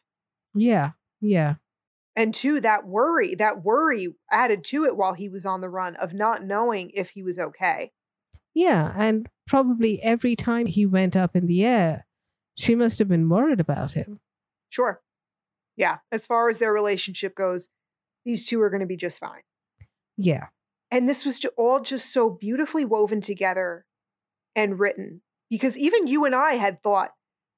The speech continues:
Speaker 2: not long ago, you know, "It's time for this shield to go. It's got to be destroyed." And they've woven this story to bring us back to believing in Sam, that he needs to continue fighting for it.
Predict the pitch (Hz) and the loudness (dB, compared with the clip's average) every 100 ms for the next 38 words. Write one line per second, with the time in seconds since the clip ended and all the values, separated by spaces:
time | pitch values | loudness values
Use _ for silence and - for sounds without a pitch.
0 | _ 226 240 247 247 247 226 233 208 180 | _ 0 0 2 2 2 2 2 0 -2
1 | - _ _ _ 240 240 226 226 - 208 | -8 _ _ _ -2 0 2 2 0 -2
2 | 214 220 208 208 220 208 196 208 208 202 | 0 2 0 2 0 0 -2 0 0 0
3 | 208 214 202 208 202 190 - 220 208 196 | -2 0 0 0 -6 -10 -10 -2 0 0
4 | 180 _ _ _ - 226 220 214 185 226 | -6 _ _ _ -2 2 2 2 0 0
5 | 285 320 254 233 - - 262 262 - - | 2 0 0 0 -4 -4 -2 0 -2 -6
6 | - _ _ _ _ _ _ _ _ _ | -18 _ _ _ _ _ _ _ _ _
7 | _ _ _ - 226 190 233 254 240 - | _ _ _ -2 -2 0 0 2 -2 -2
8 | 226 220 190 - - - _ - 240 202 | 0 2 0 -4 -20 -20 _ -8 -4 0
9 | 208 208 208 214 202 180 - 196 185 180 | 0 0 0 0 -2 -4 -2 -2 -2 -4
10 | 185 - 202 196 196 165 - 180 170 - | -6 -4 -4 -4 -6 -10 -16 -14 -12 -10
11 | 185 185 - - - 165 - - - _ | -8 -8 -10 -10 -10 -16 -12 -10 -10 _